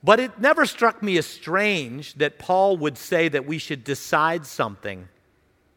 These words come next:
in our hearts. It's a strange way of talking about decision making. Don't you agree with me? Now, look, just think about this for a moment.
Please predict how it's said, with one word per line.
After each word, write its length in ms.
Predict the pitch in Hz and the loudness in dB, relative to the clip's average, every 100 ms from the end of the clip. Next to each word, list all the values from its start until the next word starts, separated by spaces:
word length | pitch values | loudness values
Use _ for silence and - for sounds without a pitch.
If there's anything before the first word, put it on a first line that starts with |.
| _ _ _ _ _ _ _ _ _ | _ _ _ _ _ _ _ _ _
in 100 | 170 175 | 0 0
our 120 | 175 | 0
hearts. 720 | - 254 - - - - - _ _ _ _ _ _ _ _ _ _ _ _ _ - - | -2 -4 -6 -12 -18 -20 -20 _ _ _ _ _ _ _ _ _ _ _ _ _ -20 -2
It's 180 | - - | -2 0
a 80 | |
strange 480 | 311 - 311 330 339 | -2 0 2 4 2
way 220 | 262 311 | 4 6
of 100 | 294 | 6
talking 460 | - 240 277 269 202 | 4 6 6 4 0
about 320 | 180 185 180 | 6 6 4
decision 500 | 160 - 226 196 208 | -2 2 2 2 0
making. 380 | 170 143 120 87 _ - | 2 2 0 -14 _ -4
Don't 200 | 233 240 | -2 -2
you 80 | |
agree 220 | 262 202 302 | -2 0 0
with 140 | 285 | 0
me? 260 | 370 330 240 _ _ _ _ _ _ _ | -4 -8 -10 _ _ _ _ _ _ _
Now, 140 | 247 220 | -6 0
look, 380 | 220 180 - - _ _ 196 | 0 0 -4 -20 _ _ -6
just 220 | 247 226 | -2 0
think 160 | - 135 | -2 -2
about 240 | 117 107 | -2 -4
this 140 | 104 | -6
for 120 | - 113 | -8 -8
a 40 | |
moment. 340 | 95 87 67 | -8 -12 -14